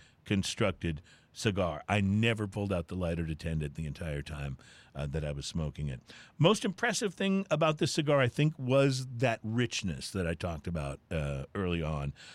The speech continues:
I really liked the way the flavors kind of intertwined with each other, and they would sort of weave in and out across the palate as you smoked it. You get one thing,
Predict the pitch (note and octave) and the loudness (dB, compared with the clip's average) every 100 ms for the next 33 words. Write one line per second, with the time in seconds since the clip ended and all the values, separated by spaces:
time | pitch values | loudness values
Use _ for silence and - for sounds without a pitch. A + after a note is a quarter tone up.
0 | - G#2 G#2+ B2+ C#3 C#3 B2+ A#2+ A#2 A#2 | -2 0 2 4 4 6 4 2 0 2
1 | A2 G2 B2 A2+ A2 G#2 - G2 F2 F#2+ | 2 0 2 2 2 -2 0 0 2 0
2 | E2+ - A2+ A#2 B2+ C3 A#2+ B2 A#2+ A2+ | -2 -4 0 2 4 2 2 0 0 0
3 | A#2+ A#2+ A#2+ G#2+ - - - G2+ G#2 G2 | 0 2 2 0 -6 -20 -2 2 2 2
4 | - G#2 F2+ F2 A2 A2+ A#2+ A#2+ A#2+ B2+ | 0 -2 -2 -2 -2 0 2 2 0 -6
5 | - A#2+ A#2+ B2 A2+ A#2 A#2 - A2+ - | -2 2 4 4 4 2 0 -2 -4 -2
6 | G#2+ A2 A2 A2 G#2+ G2+ G#2 - A2 G#2+ | -6 -4 -2 0 0 -2 -4 0 0 0
7 | G#2 G2+ F2+ F#2+ G2 A#2 A#2+ A2+ A#2+ A#2+ | -2 -6 -6 -4 -2 0 0 0 0 2
8 | A#2 | 2